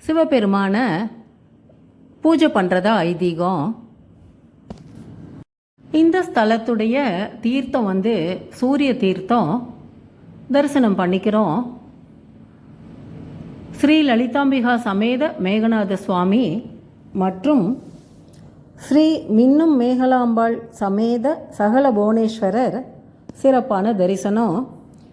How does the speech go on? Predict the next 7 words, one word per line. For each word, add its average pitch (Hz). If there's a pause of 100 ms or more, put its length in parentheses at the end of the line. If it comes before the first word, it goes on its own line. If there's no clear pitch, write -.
இரண்டு 370
பாடல் 233
பெற்ற 214
ஸ்தலங்களை 214 (600)
பார்த்த 214 (1040)
நிம்மதி 247
மனதுக்கு. 190